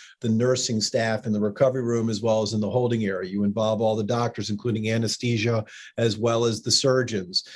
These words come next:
Uh, and then that communication across lines really creates a very common theme that allows, uh, you know, really to see improvements for our patients.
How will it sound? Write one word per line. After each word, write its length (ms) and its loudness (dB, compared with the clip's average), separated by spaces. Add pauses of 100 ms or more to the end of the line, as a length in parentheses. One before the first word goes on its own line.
(200)
Uh, 340 2
and 240 0
then 300 0
that 260 0
communication 880 0
across 580 0
lines 400 -2
really 200 -2
creates 500 -2 (300)
a 40 -2
very 240 2
common 480 -2
theme 440 0
that 100 0
allows, 640 -2
uh, 40 -4
you 140 -4
know, 200 -2 (260)
really 260 2
to 120 -6
see 180 0
improvements 560 -2
for 140 -6
our 80 -6
patients. 580 -12